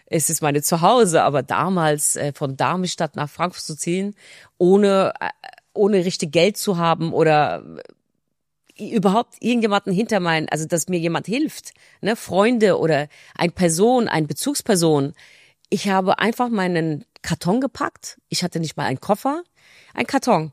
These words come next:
Da habe ich zwei Sachen reingemacht. Ich hatte mir von meinem Lehrlingsgeld einen kleinen Renault geleistet, der überall so rost-, so rostig war. Ja, ich kann diese Kupferfarben mich noch voll, voll genau erinnern, der mal angesprungen ist, mal nicht.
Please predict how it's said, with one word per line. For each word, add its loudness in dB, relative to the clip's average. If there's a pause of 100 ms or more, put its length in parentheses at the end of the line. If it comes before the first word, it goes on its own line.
(240)
Da -2
habe 2
ich -2
zwei 0
Sachen -2
reingemacht. -4 (500)
Ich -6
hatte 0
mir 4
von -2
meinem 2
Lehrlingsgeld 0
einen -4
kleinen -2
Renault 0
geleistet, -4
der -4
überall -4
so -2
rost-, -4
so -8
rostig -2
war. -2 (340)
Ja, -6
ich -6
kann -4
diese -2
Kupferfarben 0
mich -6
noch -2
voll, -2
voll -2
genau 0
erinnern, -2 (320)
der 6
mal 4
angesprungen 0
ist, -4
mal 2
nicht. 0